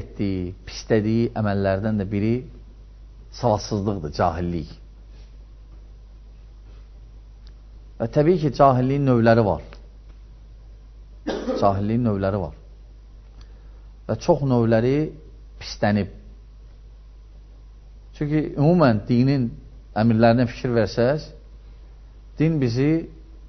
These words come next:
savadlı olmağa aparır, tələb edir ki, savadlı olaq. E, savadsızlığı bəyənmir.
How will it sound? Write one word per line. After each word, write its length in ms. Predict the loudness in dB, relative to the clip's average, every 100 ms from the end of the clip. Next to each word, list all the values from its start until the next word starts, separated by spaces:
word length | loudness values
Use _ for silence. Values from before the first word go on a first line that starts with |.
| -10
savadlı 460 | 2 4 4 4
olmağa 380 | 4 4 2 2 -2 -8 -20 -20 -20 -20 -20 -18 -16
aparır, 400 | 0 2 4 0 -4 -18 -18 -2
tələb 260 | 2 4 4
edir 180 | 0 -2
ki, 120 | -6 -12 -14 -18 -16 -4
savadlı 400 | 0 0 0 2
olaq. 320 | 2 0 -6 -20 -20 -20 -20 -20 -20 -20 -20 -20 -20 -20 -20 -20 -20 -20 -20 -20 -20 -20 -20 -18
E, 120 | -14 -12 -10 -12 -12 -14 -16 -2
savadsızlığı 560 | 4 4 4 0 0 2 4
bəyənmir. 420 | 6 4 0